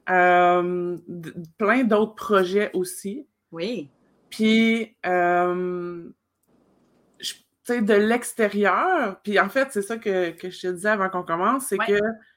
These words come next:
Speaker 1: j'ai envie qu'on aille derrière les portes du succès
Speaker 2: Ouais.
Speaker 1: de Christine. Parce que c'est facile pour les gens de nous regarder, moi, toi, puis plein
Speaker 2: Ouais.
Speaker 1: d'autres entrepreneurs qui ont du succès, puis de juste faire comme, « Ah,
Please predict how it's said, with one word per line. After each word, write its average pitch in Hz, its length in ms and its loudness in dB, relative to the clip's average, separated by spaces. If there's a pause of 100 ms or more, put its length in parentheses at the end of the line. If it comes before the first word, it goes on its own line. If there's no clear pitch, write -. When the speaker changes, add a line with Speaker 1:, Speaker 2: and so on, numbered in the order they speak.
(200)
Speaker 1:
j'ai 202 220 4
envie 202 400 2
qu'on 190 260 -2
aille 226 300 0
derrière 202 600 0
les 185 140 -2
portes 190 360 -10
du 170 160 -16
succès 180 600 -12 (300)
Speaker 2:
Ouais. 180 180 -4
Speaker 1:
de 196 140 -2
Christine. 165 440 -12 (1120)
Parce 208 280 2
que 233 480 2 (880)
c'est - 260 -4
facile 262 840 0
pour 196 160 -2
les 190 220 0
gens 196 480 -4
de 190 220 -2
nous 202 200 2
regarder, 180 640 0
moi, 196 400 0
toi, 180 440 -4
puis 185 140 -10
plein 196 180 -4
Speaker 2:
Ouais. 185 80 2
Speaker 1:
d'autres 190 260 -2
entrepreneurs 180 500 -8
qui 196 100 -10
ont 180 80 -4
du 170 120 -8
succès, 202 480 -4
puis 214 200 -8
de 180 200 2
juste 220 320 -4
faire 208 280 0
comme, « 180 320 -2
Ah, 226 420 -4